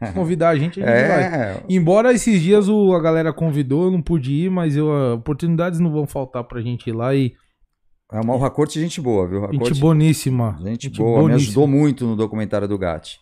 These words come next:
Speaker 1: Tivemos alguns problemas, né, também na, na, na transição de comando, não com o Racorte, né? O Racorte comigo é, é irmãozão,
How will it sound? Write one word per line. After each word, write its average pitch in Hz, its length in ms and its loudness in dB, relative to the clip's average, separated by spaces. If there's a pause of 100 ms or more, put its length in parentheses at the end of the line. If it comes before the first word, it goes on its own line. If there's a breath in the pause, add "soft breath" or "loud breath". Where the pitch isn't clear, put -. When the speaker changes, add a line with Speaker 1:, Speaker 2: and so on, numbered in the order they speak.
(400)
Speaker 1:
Tivemos 226 400 2
alguns 190 280 0
problemas, 170 560 0
né, 156 100 -6
também 135 300 -2
na, 117 200 -4
na, 113 300 -6
na 95 260 -6
transição 107 460 -6
de 104 100 -10
comando, 123 400 -4
não 135 220 2
com 143 100 -8
o 120 40 -4
Racorte, 123 480 -6
né? 120 140 -8
O 120 80 -10
Racorte 95 460 -10
comigo 120 460 -4
é, 98 240 -8
é 98 80 -4
irmãozão, 113 720 -4